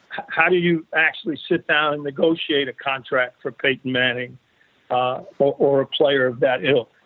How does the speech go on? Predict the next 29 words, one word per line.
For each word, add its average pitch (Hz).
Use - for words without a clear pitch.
Uh, 131
what 170
are -
your 156
relationships 151
like 143
with 143
agents, 135
et 143
cetera? 131
So 143
all 262
of 185
the 165
stuff 165
that, 147
that, 135
that 139
sort 185
of 156
behind 160
the 139
scenes 190
that, 151
that 156
you 139
can't 175
explain 170
it, 151